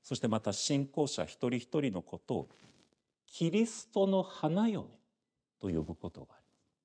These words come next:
私たちはキリストの花嫁だと。まあ、最近、性に対してデリケートなところも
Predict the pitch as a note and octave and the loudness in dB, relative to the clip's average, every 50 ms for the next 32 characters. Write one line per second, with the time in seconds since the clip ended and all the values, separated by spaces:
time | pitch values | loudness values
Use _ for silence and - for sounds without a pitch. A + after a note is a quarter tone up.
0 | _ _ _ _ _ _ _ _ _ _ _ _ _ _ _ B2 C3+ - D3+ C#3+ | _ _ _ _ _ _ _ _ _ _ _ _ _ _ _ -2 2 2 2 0
1 | - - A#2+ - - G2+ E2+ D2+ - - _ - - D#3+ E3 D#3+ G#3+ G#3+ - - | 0 -2 -4 -2 0 -2 -2 -2 -2 -6 _ -10 -4 0 4 4 4 2 2 -6
2 | - - G3 F#3 F3+ F3 E3 - - _ _ _ _ _ _ _ _ - - C3+ | -4 -2 -2 0 0 -4 -6 -8 -12 _ _ _ _ _ _ _ _ -4 0 2
3 | C#3 D3+ D#3 D#3 B2 D#2+ - - - _ _ _ _ _ _ _ _ _ _ _ | 2 2 2 0 -2 -6 -8 -14 -20 _ _ _ _ _ _ _ _ _ _ _
4 | _ _ _ _ _ _ _ _ _ _ _ _ _ _ _ _ _ _ _ _ | _ _ _ _ _ _ _ _ _ _ _ _ _ _ _ _ _ _ _ _
5 | _ _ _ - - - - - C#3 C#3+ C#3 - - B2+ A#2+ A#2+ - - _ _ | _ _ _ -16 -16 -16 -4 2 2 2 2 2 -2 -2 -2 -2 -4 -10 _ _
6 | - _ _ - - - - - F3+ E3 C3+ F#2+ E2+ D#2+ - - - G2 F2+ D#2+ | -20 _ _ -12 -12 -8 4 6 8 8 8 6 2 -2 -4 -2 -2 -2 -2 -4
7 | D#2 - - D#2 C#2 C#2 F#2 G2+ G#2+ A#2 - - C3 A2 - - E2 D2 D2 D2 | -6 -6 -6 -6 -4 0 2 2 2 2 2 4 2 2 4 2 -4 -4 -4 -6
8 | D2 D2+ - - F2 D#2 D#2 C#2 C#2 C#2 C#2 | -8 -12 -4 -2 -2 0 0 -2 -4 -8 -14